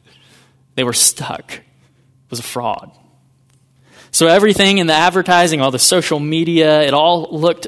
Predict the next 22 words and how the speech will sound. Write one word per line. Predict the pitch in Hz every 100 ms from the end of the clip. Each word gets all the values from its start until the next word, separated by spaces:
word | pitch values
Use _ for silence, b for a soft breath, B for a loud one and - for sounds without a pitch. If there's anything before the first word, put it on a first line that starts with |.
| -
amazing, | 139 143 156 151 143
but | 131
the | 127
thing | - 190 208
itself | 156 - - 160 165
was | 135
a | 127
disaster. | 120 127 135 147 - 127 B B -
And | 156
the |
whole | 151 247 240
point | - 190 196 -
of, | 139 113 B B
of | 151 135 127 147
this | 135 143 -
documentary | 156 143 143 139 147 143 127
was | 120
really | 131 156 165
to | 147
tell | 135 151 143
the | 131
story | - 143 139 127